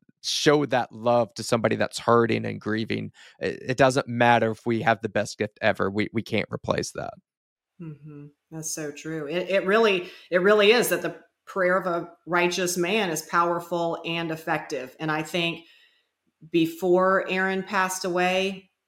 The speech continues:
Speaker 2: I probably was really rushing my prayer time. I'm distracted while
Speaker 1: Mm.
Speaker 2: reading my Bible. It's all, like,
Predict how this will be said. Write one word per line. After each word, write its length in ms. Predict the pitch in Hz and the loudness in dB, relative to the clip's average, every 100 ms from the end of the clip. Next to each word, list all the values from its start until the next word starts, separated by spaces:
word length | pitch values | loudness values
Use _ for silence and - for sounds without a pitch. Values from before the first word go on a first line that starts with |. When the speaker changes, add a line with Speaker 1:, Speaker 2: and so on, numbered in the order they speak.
| _ - | _ -16
Speaker 2:
I 60 | 180 - | -16 -8
probably 380 | 202 190 185 | -2 0 0
was 180 | 175 165 | -2 -2
really 440 | 151 170 175 170 165 | -4 2 2 2 -2
rushing 480 | 165 160 - 165 | -2 -2 -2 -4
my 160 | 160 160 | -4 -6
prayer 340 | 156 170 160 | -6 -4 -4
time. 400 | 160 165 160 160 | -4 -6 -4 -2
I'm 140 | 160 156 | -2 -4
distracted 640 | 156 - 175 165 165 175 | -6 -4 2 2 2 -2
while 220 | 160 160 156 | -2 0 0
Speaker 1:
Mm. 40 | |
Speaker 2:
reading 320 | 165 165 160 | -2 0 -2
my 180 | 160 156 | -4 -6
Bible. 560 | 160 151 156 151 156 160 | -4 -2 -2 -2 -4 -4
It's 200 | - 170 | -4 -2
all, 300 | 170 170 165 | 0 2 2
like, 260 | 160 151 | 0 0